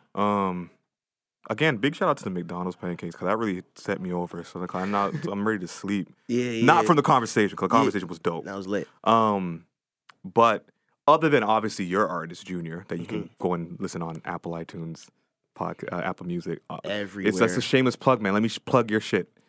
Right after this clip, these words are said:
Speaker 1: <laughs> on e-, pretty much
Speaker 2: It,
Speaker 1: every
Speaker 2: it, it's,
Speaker 1: major
Speaker 2: it,
Speaker 1: platform you can.
Speaker 2: every digital streaming service you
Speaker 1: Who
Speaker 2: can think of.
Speaker 1: Outside of him,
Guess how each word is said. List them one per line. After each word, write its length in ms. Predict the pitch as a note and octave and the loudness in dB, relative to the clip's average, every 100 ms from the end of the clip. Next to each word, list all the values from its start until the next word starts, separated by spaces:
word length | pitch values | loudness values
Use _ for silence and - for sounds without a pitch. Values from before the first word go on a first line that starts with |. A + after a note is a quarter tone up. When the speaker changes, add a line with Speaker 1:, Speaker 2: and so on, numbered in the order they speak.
| _ _ | _ _
Speaker 1:
<laughs> 440 | _ _ _ - - - - - A3+ | _ _ _ -4 -2 0 0 4 6
on 120 | D#3 - | 6 6
e-, 80 | E3+ | 4
pretty 160 | E3+ F3 | 6 6
much 120 | D#3+ | 6
Speaker 2:
It, 40 | |
Speaker 1:
every 140 | C#3+ C#3 | 8 8
Speaker 2:
it, 40 | F3+ | 8
it's, 40 | |
Speaker 1:
major 200 | E3+ C3+ | 8 8
Speaker 2:
it, 60 | B2 | 6
Speaker 1:
platform 380 | C3+ A#2+ A#2 G#2 | 6 4 2 2
you 80 | |
can. 320 | G2 F#2 F2+ - _ _ - | 0 -2 -4 -8 _ _ 2
Speaker 2:
every 300 | E3 E3 E3+ | 4 4 2
digital 380 | C#3 D3+ D3 D3 | 4 4 6 2
streaming 320 | - C#3 C3 | 4 4 4
service 300 | B2 C3 C#3+ | 4 4 4
you 60 | D3 | 4
Speaker 1:
Who 60 | |
Speaker 2:
can 60 | A2+ | 0
think 160 | A2 G2+ | 0 -2
of. 120 | F#2 _ _ _ - | -4 _ _ _ 0
Speaker 1:
Outside 400 | C#3 C#3 E3+ D#3+ | 2 6 6 6
of 100 | - | 4
him, 440 | C3+ A2 E2+ E2+ | 4 2 0 -8